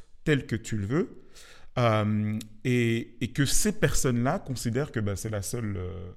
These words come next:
option, ils le trouvent, euh, ils le trouvent logique. Et tu parviens à tes fins, mais le problème, c'est que ça se retourne contre toi, en fait. Euh,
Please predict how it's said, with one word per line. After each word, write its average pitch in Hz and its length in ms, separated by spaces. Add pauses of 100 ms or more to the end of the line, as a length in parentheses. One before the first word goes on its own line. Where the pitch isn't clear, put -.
(300)
option, 135 380
ils 113 60
le 104 80
trouvent, 123 400
euh, 98 180
ils 113 80
le 107 100
trouvent 123 240
logique. 107 320
Et - 40
tu - 100
parviens 151 360
à 143 40
tes 117 160
fins, 185 300 (360)
mais 107 120
le 170 100
problème, 120 480 (240)
c'est - 160
que 117 80
ça - 160
se - 140
retourne 156 340
contre 123 360
toi, 123 360
en 110 100
fait. - 360 (580)
Euh, 117 240